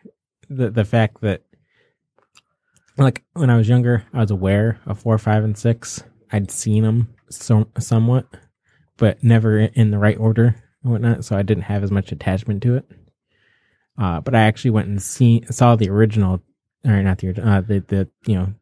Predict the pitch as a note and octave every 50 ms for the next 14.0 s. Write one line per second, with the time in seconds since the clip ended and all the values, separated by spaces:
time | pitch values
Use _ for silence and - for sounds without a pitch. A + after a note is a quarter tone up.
0 | _ _ - G#2 - - A#2 G#2 - - F#2 F2+ F2+ - - - - _ _ _
1 | _ _ _ _ _ _ _ _ _ _ _ _ _ - - B2 A2+ G2+ A2 G#2
2 | - - A2+ G#2+ G#2 G#2 - G2+ F#2 F#2 - A2+ G#2+ G2 F#2 F2+ F2+ F2+ - -
3 | - - _ _ _ _ _ _ _ _ _ _ - - - - G#2 F2+ F2 D2+
4 | D#2+ F2+ - _ _ - - A#2 A2+ G2+ - - A#2+ G#2+ - - A#2 G2+ F#2+ -
5 | - A2 G#2 G2 F#2+ F#2+ F#2 - - G#2 G2+ G#2 G2+ G2+ F#2+ G2 F#2+ G2 G2 G2+
6 | G2+ - _ _ _ _ - G#2 F#2+ F#2 F#2+ F#2 - - F#2+ - F#2 F#2 F#2+ G2+
7 | F#2+ F#2+ G2+ G2+ G2 G2 - - - _ _ _ _ _ _ _ _ _ _ _
8 | - - A2+ A#2+ A#2+ A#2 A2 G#2 F#2+ G#2+ A2 A#2 A2+ - C3 A#2+ B2 A#2 A2 F#2
9 | - _ - A#2 G#2+ G#2 A2 G#2+ G2+ G2+ G#2+ G#2 A2 A2+ A2+ A2 G#2+ G#2 G2+ G#2
10 | G2+ - A#2+ A2+ G#2+ A2 - _ _ _ _ - C3 B2 A2 G#2 G#2 G#2+ G2+ G2+
11 | G#2 - - - B2 A2+ G#2 G2+ - - G2+ F#2+ F#2+ G2+ G2 - A2 G2+ - -
12 | G#2+ G#2 G#2 G#2 G#2+ A2 A2 G#2+ A2 A2 G#2+ G#2 A2+ G#2+ G#2+ A2 - A#2 A2+ A2+
13 | A2+ A#2 A2 - _ _ _ _ _ - A2 - - G2+ G2 G2 G#2 - - -